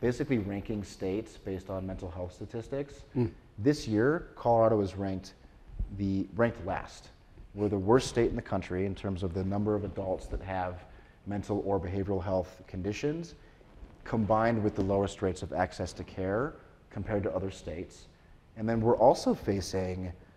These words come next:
Speaker 1: a veteran suicide crisis right now in this state. The V A just released, um, one of their annual reports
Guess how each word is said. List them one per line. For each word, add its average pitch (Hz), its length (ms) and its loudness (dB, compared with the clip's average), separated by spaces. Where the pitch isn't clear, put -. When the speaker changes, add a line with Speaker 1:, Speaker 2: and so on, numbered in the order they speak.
Speaker 1:
a 104 80 0
veteran 113 400 8
suicide 98 560 0
crisis - 600 -10
right 92 200 -2
now 90 440 0
in 101 180 2
this 90 180 -2
state. 82 380 -4
The 107 80 2
V 127 360 10
A 110 380 8
just 117 440 2
released, 98 560 -2
um, 92 420 -6
one 107 160 -2
of 95 100 -2
their 101 180 -4
annual 98 300 -4
reports 87 600 -10